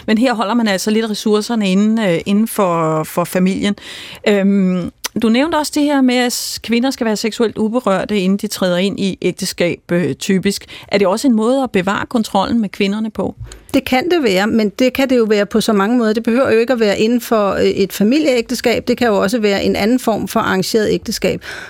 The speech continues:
Speaker 2: Og der er jo også et langt spektrum imellem, hvilke muligheder man har, hvordan man selv,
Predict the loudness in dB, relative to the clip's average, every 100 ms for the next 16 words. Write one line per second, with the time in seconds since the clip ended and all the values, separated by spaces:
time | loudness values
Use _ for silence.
0 | -6 0 2 2 0 0 -2 -2 -6 -2
1 | -2 0 0 2 2 2 0 0 -2 -6
2 | -20 -12 -6 0 0 2 2 2 2 2
3 | 2 2 0 0 0 -2 0 -2 0 0
4 | 0 0 0 0 0 -2